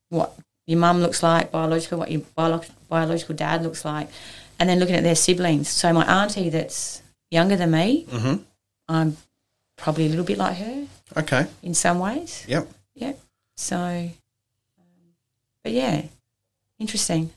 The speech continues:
Speaker 2: Yeah.
Speaker 1: Yeah,
Speaker 2: Very,
Speaker 1: very,
Speaker 2: yeah,
Speaker 1: yeah.
Speaker 2: very much so.
Speaker 1: Yeah, yeah. So again, like, just, yeah, I, look, I'm, I suppose I'm comfortable in my own skin.
Speaker 2: Yeah.
Speaker 1: Whereas a lot of people don't, aren't, aren't like that due to circumstances growing up.
Speaker 2: Absolutely.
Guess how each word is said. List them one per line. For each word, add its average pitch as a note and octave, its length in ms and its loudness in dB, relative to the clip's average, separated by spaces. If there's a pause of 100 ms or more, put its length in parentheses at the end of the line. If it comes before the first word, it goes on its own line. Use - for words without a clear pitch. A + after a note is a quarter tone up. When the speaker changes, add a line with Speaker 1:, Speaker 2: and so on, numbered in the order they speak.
(320)
Speaker 2:
Yeah. C#3 360 6 (300)
Speaker 1:
Yeah, G3 180 -2
Speaker 2:
Very, C#3+ 280 6
Speaker 1:
very, G#2+ 160 -4
Speaker 2:
yeah, - 80 -10 (220)
Speaker 1:
yeah. E2+ 40 -6 (160)
Speaker 2:
very B2 140 -4
much A2+ 180 -2
so. - 280 -4
Speaker 1:
Yeah, G#3 240 -10
yeah. F#3+ 320 -4
So F3+ 480 -4 (440)
again, G#3 360 2
like, F#3 240 2
just, - 320 -6 (260)
yeah, F3 220 0
I, G3 120 0 (240)
look, E3+ 180 0
I'm, F#3 200 4 (320)
I F3 60 -4
suppose F#3+ 240 2
I'm F#3+ 120 0
comfortable - 380 -4
in E3+ 60 -2
my D#3 120 -2
own D3+ 100 0
skin. D#3 380 -2 (180)
Speaker 2:
Yeah. F#2 260 0 (600)
Speaker 1:
Whereas E3+ 260 2
a - 20 2
lot E3+ 140 4
of D#3+ 40 -8
people D#3+ 240 -2
don't, D3 240 -2
aren't, - 180 -2 (300)
aren't D#3 200 0
like C#3+ 180 0
that D#3+ 260 -2 (1080)
due F3+ 240 8
to E3 460 4
circumstances D#3+ 760 0
growing D#3 340 -2
up. D#3 120 2
Speaker 2:
Absolutely. D#3 580 -2